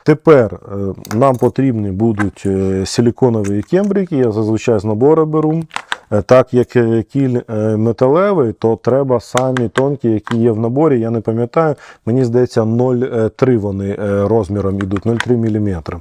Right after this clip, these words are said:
І набір каліброваних грузіл. Починаємо з жилки. Якщо ми говоримо, м, про, е, поплавці, е, вагою там до десяти-п'ятнадцяти грамів, то ми можемо використовувати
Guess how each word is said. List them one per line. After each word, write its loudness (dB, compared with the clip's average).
І 0
набір 0
каліброваних 0
грузіл. -2
Починаємо 2
з -2
жилки. 2
Якщо 2
ми 2
говоримо, 0
м, 0
про, 2
е, -6
поплавці, -2
е, 0
вагою 2
там -2
до 2
десяти-п'ятнадцяти 0
грамів, 0
то 0
ми 2
можемо 0
використовувати 0